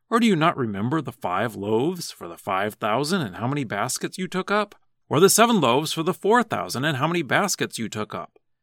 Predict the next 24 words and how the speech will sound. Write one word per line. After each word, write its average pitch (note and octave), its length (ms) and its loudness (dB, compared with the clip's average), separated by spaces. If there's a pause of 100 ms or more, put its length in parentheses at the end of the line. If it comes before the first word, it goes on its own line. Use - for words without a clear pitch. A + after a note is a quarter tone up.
(580)
How B3 300 4
do D#3 80 -2
you G#2+ 160 -2
not D3 320 0
understand A2 680 -6
that A#2 80 -10
I C3+ 100 -8
did D3 180 -8
not A3 260 -6
speak - 360 -12
to A2 100 -10
you G2 140 -4
about C#3+ 320 -4
bread? G3+ 420 2 (580)
But F#2 200 -12
beware C3 500 2
of A#2 160 -12
the C#3+ 120 0
leaven A2+ 560 0
of F2+ 120 -12
the G2 100 -8
Pharisees G2+ 600 -2
and F2 100 -12
Sadducees." - 800 -10